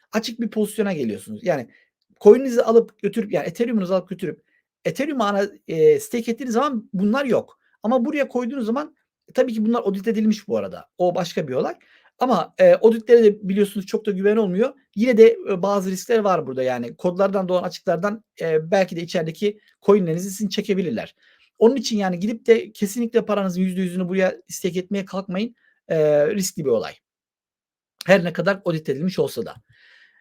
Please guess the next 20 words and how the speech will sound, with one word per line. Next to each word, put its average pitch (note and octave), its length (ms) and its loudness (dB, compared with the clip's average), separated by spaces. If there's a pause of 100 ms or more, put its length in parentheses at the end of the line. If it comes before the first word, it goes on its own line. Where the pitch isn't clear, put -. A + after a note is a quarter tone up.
(240)
Burada D4+ 240 0
da C4 60 6
mesela B3+ 380 0
bu C4 280 -4
dediğim A#3+ 360 -2
gibi F#3+ 240 0
bu A#3 160 2 (100)
E A3+ 60 6
E A#3 280 8
T A3 160 -2
H G#3+ 60 -2
ve G#3 120 2
W A3+ 340 0
E A3 120 2
E G#3+ 180 2
T G#3+ 180 0
H G#3+ 120 -2
vardı A3 240 -4
ya F3+ 100 -6
mesela. G#2 400 -10